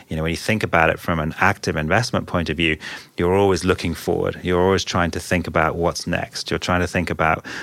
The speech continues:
which companies are gonna grow faster, what opportunity sets are gonna come along. You're also thinking about which companies are gonna be disenfranchised.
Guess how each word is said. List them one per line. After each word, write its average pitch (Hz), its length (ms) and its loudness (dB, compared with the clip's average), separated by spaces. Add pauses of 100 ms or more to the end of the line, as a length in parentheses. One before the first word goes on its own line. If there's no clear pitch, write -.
(140)
which 98 200 2
companies 85 360 -2
are 85 40 2
gonna 82 200 0
grow 82 200 2
faster, 80 520 0
what 87 160 2
opportunity 85 480 -2
sets - 320 -2
are 87 40 -4
gonna 80 220 -2
come 85 200 -2
along. 80 240 0
You're 85 140 2
also 98 220 0
thinking 85 280 -2
about 76 220 0
which 90 200 -4
companies 82 380 -4
are 82 40 -2
gonna 82 200 -2
be 82 120 -2
disenfranchised. 87 1000 -2